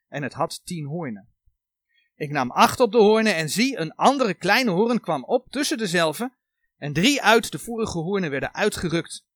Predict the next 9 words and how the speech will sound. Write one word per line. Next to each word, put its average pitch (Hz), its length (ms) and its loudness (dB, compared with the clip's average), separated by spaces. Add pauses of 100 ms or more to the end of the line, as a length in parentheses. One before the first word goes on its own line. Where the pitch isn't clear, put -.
voor 220 240 -10
dezelve. 123 500 -10
En 135 140 -12
zie, 240 300 -2 (400)
in 185 160 -4
diezelfde 165 480 -4
hoorn 165 360 -2
waren 123 340 -6
ogen 185 440 0